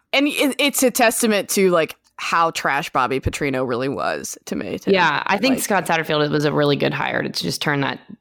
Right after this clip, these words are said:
Speaker 2: train wreck completely around.
Speaker 1: And that gets us to our last game of the day, or the night. A game that suddenly is way more interesting than I anticipated.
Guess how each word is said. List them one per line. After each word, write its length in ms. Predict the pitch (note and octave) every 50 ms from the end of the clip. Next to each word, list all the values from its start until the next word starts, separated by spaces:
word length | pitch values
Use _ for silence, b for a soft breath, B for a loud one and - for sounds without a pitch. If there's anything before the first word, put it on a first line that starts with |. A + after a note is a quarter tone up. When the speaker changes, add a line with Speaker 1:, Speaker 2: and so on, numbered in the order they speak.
| _ _ -
Speaker 2:
train 240 | - D#3 C#3+ C#3
wreck 380 | - - - - - - - - -
completely 400 | - F3 - D#3+ D#3+ D3 C3+ -
around. 420 | - - - C2+ - F#3+ E3+ E3 - _ _
Speaker 1:
And 480 | F#3+ G3 G3+ G3+ G3+ G3+ G3+ G3+ G3+ - - _ _ -
that 180 | G#3+ A3 A3+
gets 180 | A3+ A#3 G#3+ A3+
us 80 | G#3+
to 80 | - A3
our 100 | G3+ F#3+
last 280 | F#3+ G3 F#3 F3+ - -
game 180 | F#3+ F3+ E3+
of 60 | E3+
the 80 | E3+ D#3+
day, 420 | D#3+ E3+ E3 E3 E3 E3 E3 E3 -
or 120 | - F#3+ F3+
the 80 | F3
night. 540 | E3 F3 F#3 F#3 F3 E3+ E3 - - - - _ _ _ _ _ _ _ _ _ _ _ _ _ _ _ _ _ _ _ _ _ -
A 60 | E3
game 280 | E3 G3 G3 G3+ G3 F#3
that 200 | F3+ F3 - -
suddenly 440 | - - G3+ A3 A#3+ G#3 F3+ F3 F3
is 200 | E3+ - - - _ _ _
way 200 | E3+ E3 F#3+ A3+
more 180 | C4 G#3 F3
interesting 340 | E3 D#3 - - - D#3+ D#3
than 120 | D#3 D#3 D3+
I 120 | D3 D3
anticipated. 800 | D3 D#3 - A3+ - - - E3 D#3 D#3+ E3 E3+ F3 F#3 G3+